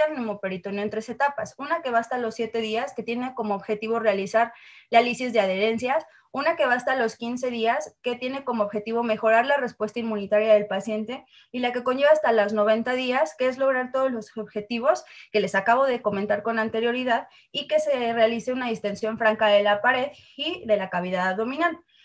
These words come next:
Sin embargo, actualmente tenemos, em, lo que se llama neumoperitoneo abreviado,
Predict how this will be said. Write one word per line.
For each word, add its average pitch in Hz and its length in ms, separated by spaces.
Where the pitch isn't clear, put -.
Sin 247 160
embargo, 277 280
actualmente 285 680
tenemos, 240 540
em, 202 340
lo 233 140
que 240 100
se 233 120
llama 247 260
neumoperitoneo 208 1080
abreviado, 233 640